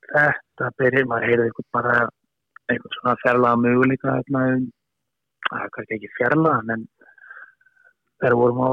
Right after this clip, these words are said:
Evrópumeistaramótinu og hérna, svo bara var þetta komið þannig að maður kannski færi í sumar eftir tímabilið, en svo verður það þannig að það er meiddur leikmaður hérna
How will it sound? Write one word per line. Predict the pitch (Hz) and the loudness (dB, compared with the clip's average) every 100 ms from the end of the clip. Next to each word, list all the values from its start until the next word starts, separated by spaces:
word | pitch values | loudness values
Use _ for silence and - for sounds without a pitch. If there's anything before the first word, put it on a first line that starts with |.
| 131 | 2
Evrópumeistaramótinu | 135 131 131 135 143 151 151 _ _ - _ _ _ _ _ _ _ 123 | 0 -2 -4 -4 -2 -2 -4 _ _ -20 _ _ _ _ _ _ _ -6
og | 123 117 | -4 -4
hérna, | 113 - - 107 - - - _ _ _ _ _ _ _ _ _ _ - | -6 -10 -14 -14 -16 -20 -20 _ _ _ _ _ _ _ _ _ _ -10
svo | - 107 - | -4 -4 -2
bara | 117 113 113 110 | -2 2 2 0
var | 117 117 | 0 -2
þetta | 117 - | -6 -4
komið | 123 123 120 | -2 0 0
þannig | 131 135 | 2 2
að | 113 | 0
maður | 110 123 | -4 -8
kannski | - 110 | -10 -4
færi | 123 117 113 | 0 0 0
í | - | 0
sumar | 139 147 - _ _ _ _ _ _ _ _ _ - | 0 -2 -6 _ _ _ _ _ _ _ _ _ -8
eftir | 127 - 120 | -6 -6 -4
tímabilið, | 123 123 127 - _ - - - _ - | -4 -4 -6 -12 _ -20 -20 -20 _ -8
en | 117 - | -8 -4
svo | 131 120 123 - _ _ - | -2 -2 -2 -6 _ _ -6
verður | 135 131 123 | 0 2 2
það | 123 120 | 0 0
þannig | 123 139 | -2 -4
að | 123 | -4
það | 120 120 | -2 -2
er | 127 | -2
meiddur | 127 131 131 | -4 -4 -4
leikmaður | 131 131 135 | -2 -2 -2
hérna | 139 | -4